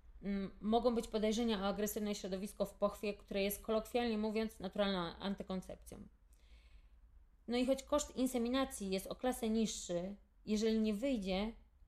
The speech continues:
to nie daje on żadnej informacji, co poszło nie tak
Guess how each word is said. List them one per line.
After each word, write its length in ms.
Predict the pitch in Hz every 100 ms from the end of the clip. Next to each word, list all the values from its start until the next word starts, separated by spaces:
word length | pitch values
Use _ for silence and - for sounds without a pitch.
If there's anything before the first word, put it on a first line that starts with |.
| - -
to 80 | -
nie 160 | 220 220
daje 240 | 220 220
on 160 | 208 220
żadnej 340 | 208 233 247
informacji, 720 | 240 - 226 214 208 208 202 -
co 120 | 233
poszło 300 | 233 214 220
nie 160 | 196 190
tak 300 | 180 185